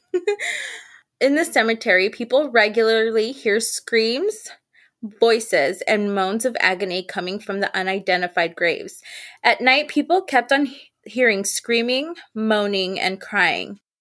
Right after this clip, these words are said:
These screams were only heard in gravesite where these thirteen unidentified bodies were buried.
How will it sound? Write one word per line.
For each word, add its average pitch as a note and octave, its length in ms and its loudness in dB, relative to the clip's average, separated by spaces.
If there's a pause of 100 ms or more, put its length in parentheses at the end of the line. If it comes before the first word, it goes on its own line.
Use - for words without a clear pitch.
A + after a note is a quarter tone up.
(120)
These C4+ 720 2
screams C4+ 460 0
were B3+ 120 2
only A3+ 220 0
heard A3 240 2
in A3+ 120 -2
gravesite G#3 600 2
where G3+ 160 0
these G3 240 -4
thirteen B3+ 600 0
unidentified G#3+ 920 2
bodies G#3 400 2
were G3 120 -2
buried. E3+ 540 0